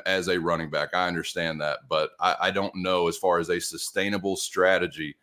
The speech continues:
uh, that you've <laughs> necessarily found anything there with your third running back, but maybe have to what you, maybe what you have to go with, and you might have to continue to get really creative, uh, as far as how you set things up at the line of scrimmage.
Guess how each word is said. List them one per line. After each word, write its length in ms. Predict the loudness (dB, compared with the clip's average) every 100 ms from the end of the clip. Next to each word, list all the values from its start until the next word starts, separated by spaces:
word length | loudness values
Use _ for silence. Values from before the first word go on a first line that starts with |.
| _ _ _ 0
uh, 180 | 2 2
that 180 | 0
you've 120 | -4 -2
<laughs> 100 | -2
necessarily 480 | 0 4 6 6
found 360 | 4 0 0 0 0
anything 420 | -2 0 0 2
there 160 | 4 4
with 220 | 4 0
your 160 | -6 -4
third 320 | 0 4 4 6
running 340 | 4 4 4
back, 300 | 6 4 4
but 160 | 0 0 -10 _ 4
maybe 260 | 6 8 8
have 220 | 6 6
to 80 | 4
what 240 | 4 2
you, 160 | -4 -6 _ _
maybe 300 | 4 6 6 4 4
what 200 | 2 4
you 80 | 4
have 180 | 4 4
to 80 | 0
go 240 | 4 4
with, 360 | 6 6 4 4
and 200 | 0 4
you 80 |
might 140 | 8 8
have 80 | 8
to 80 | 2
continue 320 | 0 0 2
to 80 | 4
get 140 | 4
really 220 | 6 4
creative, 440 | 4 2 4 4 0 -8 _ _ _
uh, 160 | 2 2
as 100 | 2
far 180 | 4 4
as 80 | 4
how 60 |
you 120 | 2 2
set 240 | 0 -2
things 220 | -2 -2
up 120 | -2
at 80 | -2
the 60 | 2
line 200 | 2 2
of 60 |
scrimmage. 460 | -2 -2 0 -2 -6